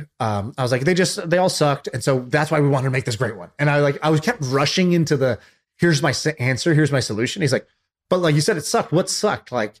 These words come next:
uh, what sucked about 'em?" I was like, "Well, they're just, like, too hard to use." Again, generic.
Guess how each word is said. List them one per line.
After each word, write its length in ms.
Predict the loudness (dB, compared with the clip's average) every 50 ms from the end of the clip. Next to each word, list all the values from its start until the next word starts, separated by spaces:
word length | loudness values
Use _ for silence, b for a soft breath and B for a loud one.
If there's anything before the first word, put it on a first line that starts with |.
| _ b b b b b b b b b b -2
uh, 120 | 0 2 2
what 80 | 2 2
sucked 240 | 2 0 -2 -2 -2
about 240 | -2 -2 -2 -4 -6
'em?" 160 | -12 -16 -12
I 80 | -8 -6
was 100 | -4 -4
like, 80 | -2 -2
"Well, 120 | 0 0
they're 120 | 0 0 0
just, 180 | 0 0 0
like, 260 | 0 -2 -2 -4 _ -6
too 120 | -2 0 2
hard 140 | 2 2
to 80 | 2 4
use." 360 | 4 4 4 4 4 2 0
Again, 360 | -2 -6 -6 -4 -4 -4 -4
generic. 380 | -2 -2 0 0 0 -2 -4 -8